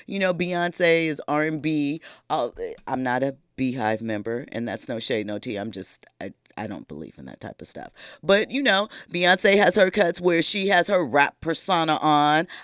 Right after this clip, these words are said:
I feel that. I'm a Jay-Z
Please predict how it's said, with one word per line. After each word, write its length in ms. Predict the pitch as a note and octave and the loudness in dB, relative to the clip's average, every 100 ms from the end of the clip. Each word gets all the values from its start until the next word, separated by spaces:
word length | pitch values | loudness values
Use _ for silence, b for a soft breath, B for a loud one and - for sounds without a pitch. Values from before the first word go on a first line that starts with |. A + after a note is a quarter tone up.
| _ | _
I 100 | F3 - _ | -2 -2 _
feel 340 | A3 G3 F#3 E3+ | 0 2 4 6
that. 360 | E3+ E3 G3 b b _ | 8 8 2 b b _
I'm 160 | E3 F3 | -4 0
a 60 | F3 | 0
Jay-Z 1040 | D#3 C3+ E3 E3+ F#3 C#3 C3+ E3+ F#3+ | 0 4 8 8 6 -2 -2 -2 -2